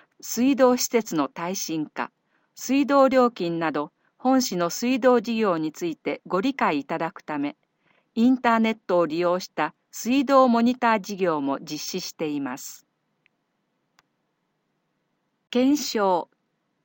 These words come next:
住宅の建て替えによる水道使用量の変化。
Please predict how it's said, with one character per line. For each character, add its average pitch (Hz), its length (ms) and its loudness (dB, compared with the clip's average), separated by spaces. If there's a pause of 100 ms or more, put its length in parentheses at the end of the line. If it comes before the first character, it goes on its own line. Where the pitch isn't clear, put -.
(220)
住 254 300 0
宅 285 240 0
の 262 140 4
建 247 120 -4
て 247 120 0
替 226 260 0
え 208 40 0
に 196 140 -2
よ 175 160 0
る 160 240 -4
水 277 320 -2
道 269 240 4
使 254 160 -4
用 233 240 2
量 151 240 -2
の 135 160 -2
変 170 300 -8
化。 - 240 -18